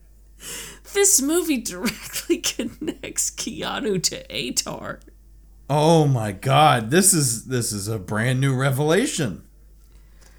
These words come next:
Speaker 1: Because he works at the same radio station that the primary <laughs> worshiper of Atar l-, works at as well.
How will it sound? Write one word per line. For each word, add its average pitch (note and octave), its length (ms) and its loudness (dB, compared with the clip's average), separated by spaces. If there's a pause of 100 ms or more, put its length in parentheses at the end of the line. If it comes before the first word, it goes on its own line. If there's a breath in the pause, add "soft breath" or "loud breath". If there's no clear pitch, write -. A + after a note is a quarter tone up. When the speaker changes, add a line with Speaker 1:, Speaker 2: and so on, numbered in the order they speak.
(260 soft breath)
Speaker 1:
Because G#3 580 -2
he B3 220 0
works A3+ 600 -2 (100)
at G3+ 180 -4
the F#3 120 0
same G3 460 2
radio F#3+ 420 -2
station D#3 680 0
that E3+ 200 -4
the E3 100 -2
primary F3+ 800 0
<laughs> E3 120 2
worshiper F3+ 760 0
of C#3+ 100 -4
Atar C3 840 -4 (460 soft breath)
l-, - 240 -16
works B3 520 2
at G3+ 320 0
as B3+ 400 -2
well. D4 720 -2